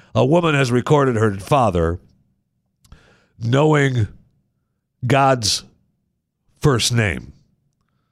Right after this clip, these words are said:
And God's first name is Howard. And I don't know if, if you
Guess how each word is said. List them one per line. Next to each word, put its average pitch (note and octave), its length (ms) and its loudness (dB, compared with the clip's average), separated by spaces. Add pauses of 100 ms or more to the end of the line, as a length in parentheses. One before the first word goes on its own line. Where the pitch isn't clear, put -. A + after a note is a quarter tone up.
(240)
And A2 360 -4
God's C#3 360 -2
first D3+ 440 -2
name E2+ 460 -2 (1400)
is A#2 220 0
Howard. E2 480 0 (760)
And G2 100 0
I F#2+ 60 2
don't G#2 140 2
know G#2 120 2
if, - 160 -6 (1700)
if - 160 -4
you A2 420 0